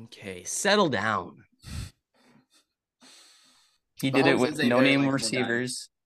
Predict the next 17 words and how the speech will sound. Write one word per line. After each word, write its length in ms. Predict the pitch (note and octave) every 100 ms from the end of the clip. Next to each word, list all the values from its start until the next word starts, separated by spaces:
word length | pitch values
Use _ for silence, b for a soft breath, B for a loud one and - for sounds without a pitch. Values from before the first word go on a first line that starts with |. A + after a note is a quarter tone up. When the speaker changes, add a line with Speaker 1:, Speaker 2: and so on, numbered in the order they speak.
| -
Speaker 2:
No-name 360 | A#2+ B2+ B2+ B2
receivers, 720 | B2 B2 A#2+ A#2+ A#2+ A#2+ - -
uh, 460 | G#2 G#2+ - A#2 B2+ -
Speaker 1:
Have 100 | -
fun 100 | C#3
Speaker 2:
bum 160 | B2+
Speaker 1:
watching 180 | A#2+ B2
Jackson 180 | A2+ A#2+ B2
Speaker 2:
ankle. 140 | G2+
Speaker 1:
Mahomes 160 | G#2 F#2
dancing 320 | F2+ D#2+ D2
all, 160 | C#2+ -
all 520 | F2+ G#2 A2 A2 A2
the 140 | G#2 F2
next 160 | F2+
two 100 | -
weeks. 220 | F2+ -